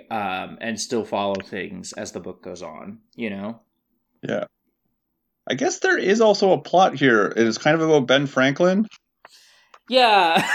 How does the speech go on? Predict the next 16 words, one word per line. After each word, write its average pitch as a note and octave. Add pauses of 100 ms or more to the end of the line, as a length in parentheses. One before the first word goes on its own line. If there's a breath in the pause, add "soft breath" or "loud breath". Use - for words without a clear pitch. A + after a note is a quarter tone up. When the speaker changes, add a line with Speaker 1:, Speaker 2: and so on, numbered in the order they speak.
(120)
Speaker 1:
<laughs> -
kind D#4+
of. G3+
Speaker 2:
<laughs> - (1300 loud breath)
Well, D3
Speaker 1:
Uh, F#3+
Speaker 2:
like, C#3+
that, F3+
that, D3+
that E3
bit F3+
is, D3
like, C3+
the B2
central, B2+
like, G#2